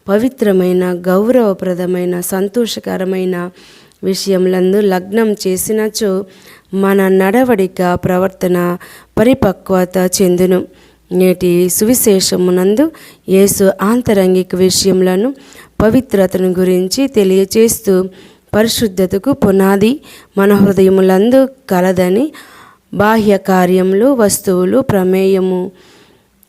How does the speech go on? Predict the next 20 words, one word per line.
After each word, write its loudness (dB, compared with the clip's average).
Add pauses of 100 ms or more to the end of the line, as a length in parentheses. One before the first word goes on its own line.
(120)
మన 4
జీవితములను 2
దుష్ట -2
శక్తుల -2
వైపు 0
పయనించేద-, -2 (760)
చేయదని 2 (460)
తెలియజేస్తున్నారు. 0 (500)
ఈ 4
ప్రక్రియలో 0
మనకు -2
తోడుగా 2
దేవుడు 2
నడుచునని, 0 (360)
శోధన 0
నుండి 0
విముక్తి 2
పరచునని, 2 (360)
తద్వారా 0 (380)
మన 2